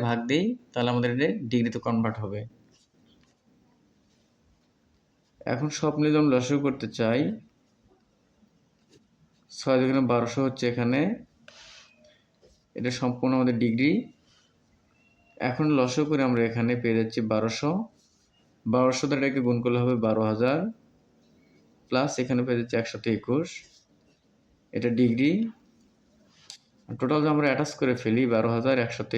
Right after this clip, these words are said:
একুশ হবে by হচ্ছে বারো হাজার। এখন এটা তো ডিগ্রি হয়ে গেল। আমরা জানি এক ডিগ্রি মানে হচ্ছে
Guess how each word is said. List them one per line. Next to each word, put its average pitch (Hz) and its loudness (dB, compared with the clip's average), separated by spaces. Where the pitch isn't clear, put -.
একুশ 113 -4
হবে 120 0
by 110 0
হচ্ছে 113 -2
বারো 107 2
হাজার। 104 -2
এখন 135 0
এটা 127 -2
তো 147 0
ডিগ্রি 131 4
হয়ে 123 4
গেল। 104 2
আমরা 139 2
জানি 147 2
এক 139 2
ডিগ্রি 147 2
মানে 143 2
হচ্ছে 160 -2